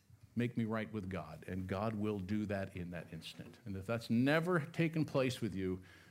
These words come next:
man, I'd love to talk with you after the service before the next one. We got time. Uh, and I've got people here that'll sit down and, and talk with you and show you how you can know for sure you are a child of God by faith in Christ.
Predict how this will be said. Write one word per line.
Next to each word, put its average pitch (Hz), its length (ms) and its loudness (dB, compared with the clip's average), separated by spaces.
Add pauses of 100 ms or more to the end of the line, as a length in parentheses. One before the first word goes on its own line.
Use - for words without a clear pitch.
(100)
man, 147 120 4
I'd 120 120 4
love 123 160 4
to 107 80 -4
talk 113 280 0
with 95 120 0
you 95 100 0
after 104 200 -2
the 90 100 -6
service 101 400 -2
before 104 360 0
the 95 100 0
next 113 260 -2
one. 95 220 -2
We 107 80 0
got 117 180 0
time. 92 380 0 (720)
Uh, 92 220 2
and 104 140 0
I've 104 140 2
got 117 180 0
people 123 260 2
here 127 220 4
that'll 120 200 4
sit 120 200 -2
down 131 260 4
and, 110 220 2
and 107 160 0
talk 131 240 0
with 120 120 0
you 107 80 -2
and 95 100 -2
show 120 140 0
you 117 160 2
how 113 100 0
you 107 180 0
can 95 180 -2
know 107 180 0
for - 140 -6
sure 101 380 -4
you 98 200 -2
are 92 100 -4
a 90 40 -6
child 101 360 -2
of 92 100 -4
God 90 240 -2
by 90 100 -4
faith 87 300 -6
in 90 100 -6
Christ. - 500 -14